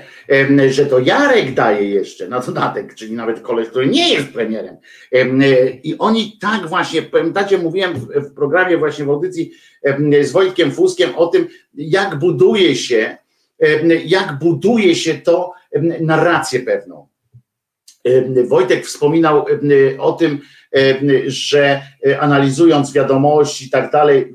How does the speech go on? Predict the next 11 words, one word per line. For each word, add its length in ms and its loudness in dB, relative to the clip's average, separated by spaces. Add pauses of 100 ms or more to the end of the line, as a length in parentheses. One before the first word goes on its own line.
(100)
widział, 380 0 (280)
em, 400 0
budowanie 480 0
strachu, 460 -4
tak, 180 -2
zarządzanie 520 -2
strachem. 540 -4 (420)
A 100 -2
ja 220 2
dodałem, 480 0 (260)
em, 100 -2